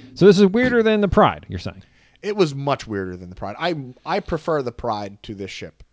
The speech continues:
Speaker 1: Oh.
Speaker 2: Hands down, any day of the week.
Speaker 1: Uh, you're saying about layout-wise, or you mean just overall?
Speaker 2: Just layout-wise.
Speaker 1: Oh, okay.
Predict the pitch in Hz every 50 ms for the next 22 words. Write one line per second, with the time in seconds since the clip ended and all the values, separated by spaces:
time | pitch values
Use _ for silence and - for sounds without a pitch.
0 | _ - 170 254 339 381 392 - 101 85 80 78 - - - 156 170 175 175 170
1 | 151 123 - 127 117 113 113 110 110 110 107 107 - - 113 117 117 110 104 107
2 | 98 92 92 87 87 - _ _ _ - - - - _ _ _ _ _ _ _
3 | _ - 127 123 123 120 120 127 143 127 170 175 151 135 117 120 123 143 170 190
4 | 180 175 175 185 208 180 123 120 113 113 110 104 98 92 - 98 87 101 95 82
5 | 73 - 135 147 160 131 127 127 123 127 117 110 101 95 87 87 87 - - 113
6 | 98 90 - -